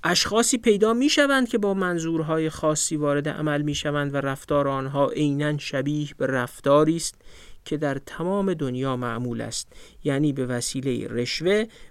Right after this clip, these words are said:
و سایر نادرستی‌ها مقصود خود را پیش می‌برند." تاش میگه: "آه، این همه جای دنیا از این آدما هستن، ایرانی‌ها ویژگی خاصی ندارن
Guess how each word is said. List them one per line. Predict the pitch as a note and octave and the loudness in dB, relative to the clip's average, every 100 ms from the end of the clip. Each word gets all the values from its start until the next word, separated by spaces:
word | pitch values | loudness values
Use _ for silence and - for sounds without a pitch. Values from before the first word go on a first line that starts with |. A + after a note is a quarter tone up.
| - | -4
و | D3 | 0
سایر | - D3 D3 G#3 G3+ | 2 2 2 2 0
نادرستی‌ها | F3 D3+ C3 B2 B2 - B2 B2 C#3+ | 0 -2 -2 -4 -4 -4 -4 -4 -2
مقصود | C#3+ A#2+ - D3+ C#3 | -2 -2 -6 -6 -6
خود | C3 C#3+ C3+ | -6 -6 -6
را | A2+ | -8
پیش | - A#2 - | -8 -10 -10
می‌برند." | - B2+ D#3 | -6 -6 -4
تاش | C#4+ D#4 - | -2 -2 -2
میگه: | C4 | -2
"آه، | B3 A3+ A3+ - - - | 0 -2 -4 -12 -16 -4
این | A3+ | -2
همه | A3+ A#3 | 0 -2
جای | G#3+ A3 A3 G3+ | 2 4 6 4
دنیا | F#3+ F#3 F#3 F#3 | 4 0 2 2
از | E3+ D#3 | 2 0
این | E3+ | -4
آدما | E3 D3+ C#3+ C#3+ | -4 -4 -4 -4
هستن، | C#3+ C#3 - C3 | -4 -4 -6 -6
ایرانی‌ها | C#3+ D3+ D#3+ F#3 | -4 -2 -2 -4
ویژگی | D#3+ D3 C#3+ F3+ | -4 -2 -2 -2
خاصی | F3 E3 F#3 - F3 | -2 -2 -2 -2 -4
ندارن | E3 E3 C3 A#2 A2 | -4 -2 -2 -2 -6